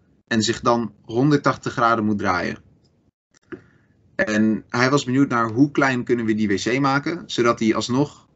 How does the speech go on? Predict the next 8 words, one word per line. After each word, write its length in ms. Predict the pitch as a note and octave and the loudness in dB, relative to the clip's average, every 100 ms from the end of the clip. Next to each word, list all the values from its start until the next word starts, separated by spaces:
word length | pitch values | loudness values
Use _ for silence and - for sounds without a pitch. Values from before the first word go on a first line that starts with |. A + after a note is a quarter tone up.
| _ | _
eh, 360 | - B2 B2 B2 | 0 4 6 6
honderdtachtig 680 | A#2 A#2+ B2+ D3 C3+ B2 A2 | 2 -2 0 0 0 -6 -4
graden 400 | B2 A#2+ A#2 A2 | 0 2 2 0
met 160 | A2 - | -2 -4
zijn 120 | G#2 | 0
zwaard 260 | A2 G#2+ | 2 2
kan 100 | G#2 | 0
draaien. 420 | G2+ F#2 F2 E2+ | -2 0 -2 -6